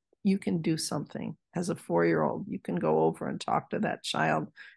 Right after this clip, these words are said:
who's been teased. You can talk to the teacher about it. You can figure out something. And then the next step is, what is it we can do, right? So that you're not acting alone, uh, that you're acting in solidarity with other people,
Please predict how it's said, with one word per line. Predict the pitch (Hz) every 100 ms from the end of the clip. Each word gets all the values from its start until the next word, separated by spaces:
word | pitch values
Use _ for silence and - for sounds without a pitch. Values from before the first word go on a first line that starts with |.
| -
who's | 190 165
been | 180 170
teased. | 170 - - 151 143 - -
You | - 170
can | - 170
talk | 165 156 147 -
to | 170
the | -
teacher | - 220 220 - 165
about | 165 170 156 -
it. | -
You | - 190
can | 196 180
figure | - 202 190 170
out | 170 - _ - -
something. | - 185 175 - 147 160 _ _ - _ -
And | 175
then | 170 165
the |
next | 156 - -
step | - 151 -
is, | - 170 -
what | 170 160
is | 156
it | -
we | 175 180
can | - 143
do, | 135 - - _ _ _ -
right? | 170 170 170 -
So | - -
that | - -
you're | 165
not | 165 156 - -
acting | - 156 - 160
alone, | 160 - - 170 175 151 -
uh, | 170 -
that | 165 160 170
you're | 165 -
acting | 165 - 175 165 - - - _ -
in | 165
solidarity | 151 - 147 156 165 156 151
with | - 160
other | - 151
people, | - 175 165 160 -